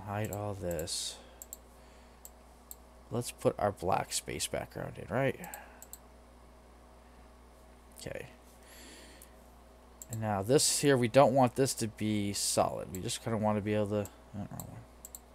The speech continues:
We just kinda wanna know where the sectors are.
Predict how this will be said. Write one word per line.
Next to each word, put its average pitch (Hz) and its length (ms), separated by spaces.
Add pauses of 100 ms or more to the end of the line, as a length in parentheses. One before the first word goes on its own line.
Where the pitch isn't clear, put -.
(3250)
We - 60
just 143 160
kinda 147 200
wanna 123 200
know 113 300
where 107 140
the 101 80
sectors 95 460
are. 71 340